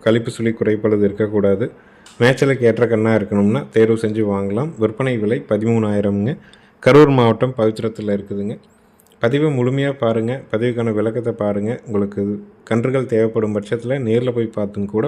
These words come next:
வாங்கிக்கலாமுங்க. ஜாயிண்ட் வாடகை பண்ணி கொடுக்குறோம். வண்டி ஏற்றும் போது தேவையான தும்பு, திருகாணி, தலக்கை எல்லாம் மாற்றியும் கொடுக்குறோமுங்க. நூறு கிலோமீட்டருக்கு மேல இருக்கிறவங்களுக்கு ஜாயிண்ட் வாடகையின் மூலமாகவும்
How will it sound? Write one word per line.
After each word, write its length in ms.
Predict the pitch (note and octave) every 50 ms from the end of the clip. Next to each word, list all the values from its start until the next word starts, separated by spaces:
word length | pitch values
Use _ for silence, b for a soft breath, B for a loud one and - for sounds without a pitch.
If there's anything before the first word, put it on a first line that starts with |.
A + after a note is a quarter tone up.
| C#3+ A#2+
வாங்கிக்கலாமுங்க. 600 | G#2 G2+ G2 G2+ G2 - G2+ G2 G2 G2 G#2 B2 - - A2 G#2+
ஜாயிண்ட் 300 | G#2+ A2+ B2+ C3 B2 B2
வாடகை 200 | A#2 A#2 A#2 A2+ A2+
பண்ணி 160 | G#2+ G#2+ G#2 G#2
கொடுக்குறோம். 360 | G#2 G2+ G2+ G#2+ G#2 A#2+ B2+ b b b b b b b b _ A#2+
வண்டி 200 | B2 C3+ D3 C#3
ஏற்றும் 220 | C3+ B2+ B2+ B2 A#2+
போது 120 | C3 B2 - A#2+
தேவையான 480 | A2+ A2+ A#2+ A2+ A2 G#2+ G#2+ A2 - - - - _ _ _ _ _ _ _ _ _ _ _ _ _ _ _ _ _ _ _ _ _ _ _ _ _ _ _ _ _ _ _ _ _ _ _ - _ - B2
தும்பு, 260 | B2 C3 C3+ C#3 C#3 C#3 C#3
திருகாணி, 320 | B2 A#2+ A#2+ A#2 A#2 A#2 A#2 -
தலக்கை 240 | G#2+ A2 G#2+ - A2 G#2+
எல்லாம் 220 | A2 A2+ A2 G#2 G#2
மாற்றியும் 360 | G#2 G#2 A2 A2+ A2+ A2 G#2+ A2
கொடுக்குறோமுங்க. 520 | G#2 G2 G#2 G2+ G2+ G2 G2 G2+ G#2+ C3+ - b b b b b b b b b _ -
நூறு 200 | C3 D3 D3+ C#3+ C#3
கிலோமீட்டருக்கு 420 | C#3 C#3+ C#3+ D3 D3 D3 - B2 A#2
மேல 180 | A#2 B2 C3 B2+
இருக்கிறவங்களுக்கு 580 | A#2 A2 - A2+ A2+ A2 A2 G#2+ G#2+ G2+ - D3+ D3 - A2 G#2+
ஜாயிண்ட் 280 | G#2 G#2+ A#2+ C3+ C3 C3
வாடகையின் 280 | A#2+ A#2 A2+ A2 G#2+ G#2
மூலமாகவும் 440 | G#2 G2+ G2+ G2 G2+ G#2 B2 D3 D#3